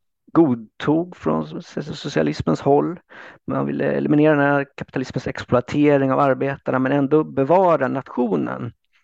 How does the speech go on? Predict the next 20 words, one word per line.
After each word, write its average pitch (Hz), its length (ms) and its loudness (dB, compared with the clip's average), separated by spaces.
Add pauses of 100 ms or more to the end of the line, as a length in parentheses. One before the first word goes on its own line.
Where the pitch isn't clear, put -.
(540)
För 151 60 -4
man 139 80 0
tänkte 147 220 -6
att - 100 -10
när - 60 -4
socialismen 139 880 -4
med 113 100 -6
sin 123 140 -6
internationella 123 600 -2
klasskamp, 139 680 -4 (680)
den, 147 160 -2
den 135 160 2
hotade 131 600 0
liksom - 240 -6
idén 135 520 2
om 127 120 -2
nationen 143 560 0
och 127 40 -2
nationens 127 400 -6
sammanhållning. 139 920 -2